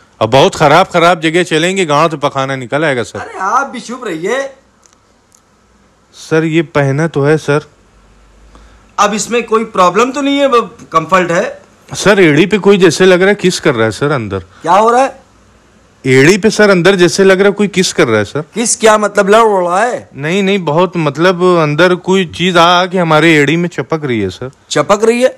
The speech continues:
Speaker 1: हाँ।
Speaker 2: एक मिनट, जूता निकालिए।
Speaker 1: सर, ये देखिए। <clears throat> सर, ये।
Speaker 2: एक मिनट।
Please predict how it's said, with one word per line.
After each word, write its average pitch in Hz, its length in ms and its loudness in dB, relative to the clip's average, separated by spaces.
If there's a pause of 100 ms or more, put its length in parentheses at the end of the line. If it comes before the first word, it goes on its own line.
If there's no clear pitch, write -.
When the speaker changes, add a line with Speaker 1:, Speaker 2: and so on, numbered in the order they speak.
Speaker 1:
हाँ। 123 240 -14
Speaker 2:
एक 190 140 -2
मिनट, 202 160 0
जूता 180 280 -2
निकालिए। 147 380 -4 (220)
Speaker 1:
सर, 147 280 -2
ये 127 160 0
देखिए। 107 340 -6 (760)
<clears throat> 165 340 2 (180)
सर, 156 260 0
ये। 113 240 -4 (320)
Speaker 2:
एक 170 280 0
मिनट। 147 300 2